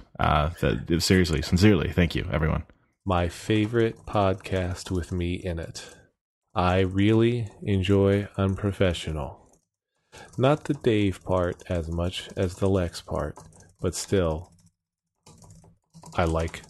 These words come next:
Speaker 2: the whole thing. Submit.
Speaker 1: How many stars?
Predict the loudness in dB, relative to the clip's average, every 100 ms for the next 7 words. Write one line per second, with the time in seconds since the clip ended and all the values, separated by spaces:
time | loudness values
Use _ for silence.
0 | -6 -4 -2 0 0 -2 -10 -20 -20 -20
1 | -20 -18 -12 -12 -12 -20 _ _ _ _
2 | _ _ _ _ -4 2 2 0 _ -20
3 | _ _ _ _ _ _ 2 6 6 4
4 | 4 4 0